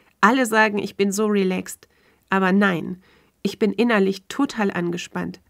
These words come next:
eigentlich schon jetzt. Ich hab mich aus dem Perfektionismus herausgearbeitet. An Weihnachten allerdings klappt es nicht. Und ich bin immer froh, wenn es vorbei ist.“ Und die andere Nachricht war:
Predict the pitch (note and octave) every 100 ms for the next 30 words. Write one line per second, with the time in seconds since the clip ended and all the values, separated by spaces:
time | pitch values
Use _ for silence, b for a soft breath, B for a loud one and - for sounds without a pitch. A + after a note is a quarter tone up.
0 | _ G3+ G3+ G#3 G3+ F3+ - F3 F3 D#3
1 | D#3 - - b b b b b b G#3+
2 | A#3+ C4 B3 G#3 G#3 - G3 G3 G#3+ A3
3 | G#3+ - G3+ G#3+ A3 G#3+ G3+ G3+ F3+ G3
4 | - F#3 E3 E3+ F3 E3+ F3+ F3 - _
5 | _ _ _ F#3 F3 F#3+ D4 D4+ - G3
6 | - F#3 F#3 F#3 F#3 - F#3+ F3 - F3+
7 | - F3+ - - B B B B B A3+
8 | - A3 - G#3 - A#3 B3+ B3 B3 -
9 | G3 F#3+ G3 b b _ F#3+ F#3+ F#3 -
10 | F#3+ D#3+ D#3 - - - _ _ _ _
11 | _ _ _ _ _ _ _ _ _ _
12 | _ _ _ _ _ _ F#3+ F#3 F#3 -
13 | F3 F#3 G3 F#3 F#3+ F#3 - F3+ F3 G#3+